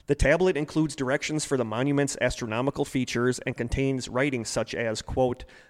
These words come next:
"The Georgia Guidestones Center Cluster erected March twenty-second, nineteen eighty. Let these be guidestones to an age of reason. Author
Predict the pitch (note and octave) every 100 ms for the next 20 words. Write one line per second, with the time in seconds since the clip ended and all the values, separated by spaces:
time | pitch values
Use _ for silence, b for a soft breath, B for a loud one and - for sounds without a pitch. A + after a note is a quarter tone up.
0 | b B2 A2 B2+ C#3+ D3 A#2+ A2 B2 B2
1 | C3 B2 C3 A#2+ - B2 B2 - C3 -
2 | A2+ A2 A#2+ A2+ A#2 - A#2+ G#2+ A2 A2+
3 | - A#2+ A#2 - C3 G#2+ G2+ A2+ - A#2
4 | G#2+ A#2 G2+ G#2 - b b b C3 D3
5 | C3+ D3+ C#3 B2+ A#2 G#2+ B2 - C3 C3+
6 | - C3 A#2+ - A2+ B2+ A#2 A2 A#2+ B2+
7 | A2 F2+ - - b b b A2+ C3+ -
8 | D3 C#3+